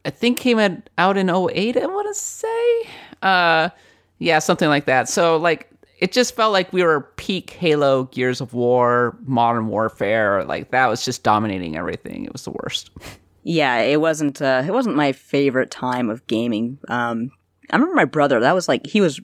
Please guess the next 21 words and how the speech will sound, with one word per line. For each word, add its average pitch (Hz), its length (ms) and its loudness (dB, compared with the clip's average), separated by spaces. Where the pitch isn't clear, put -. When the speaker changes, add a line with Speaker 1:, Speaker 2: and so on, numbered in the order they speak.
Speaker 2:
like, 135 180 -2
huge 170 340 2
into 139 120 0
games, 127 460 -2
more 143 220 4
so 139 180 0
than 120 100 0
I 131 140 2
was 113 180 0
at 113 80 -6
the 101 60 -10
time, 120 260 -4
because 120 260 -4
he 156 120 -2
was 131 160 0
really 127 240 2
into 131 160 -2
those 120 180 -2
Dude 135 240 0
Bro 123 160 2
games. 123 400 0